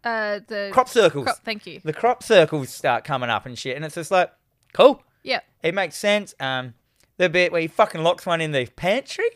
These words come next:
Speaker 2: he looks under the door and
Speaker 1: Yeah.
Speaker 2: the fucking claw comes out, and, oh, yeah, fucking horror.
Speaker 1: <laughs>
Speaker 2: That bit where, like, the dudes, and 'cause that, that, 'cause his neighbour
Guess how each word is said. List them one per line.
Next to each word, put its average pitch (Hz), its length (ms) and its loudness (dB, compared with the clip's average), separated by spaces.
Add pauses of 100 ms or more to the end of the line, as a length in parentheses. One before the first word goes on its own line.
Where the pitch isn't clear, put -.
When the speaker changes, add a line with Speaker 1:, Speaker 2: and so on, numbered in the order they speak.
(840)
Speaker 2:
he 160 100 -8
looks 202 280 -2
under 202 400 0
the 175 140 0
door 190 580 4
and 226 100 -4
Speaker 1:
Yeah. 254 120 2
Speaker 2:
the - 60 -2
fucking 196 280 -4
claw 208 340 4
comes 240 320 -2
out, 254 280 2
and, 220 80 -10
oh, 214 180 -4
yeah, 226 560 -4
fucking 233 320 -8
horror. 226 560 2
Speaker 1:
<laughs> - 60 -14 (920)
Speaker 2:
That 185 140 6
bit 202 160 4
where, 196 100 4
like, 175 220 4
the 175 80 -4
dudes, 175 500 4
and 175 200 -2
'cause 208 120 2
that, 185 200 2
that, 160 300 4 (520)
'cause 156 220 -8
his 156 180 -4
neighbour 147 720 0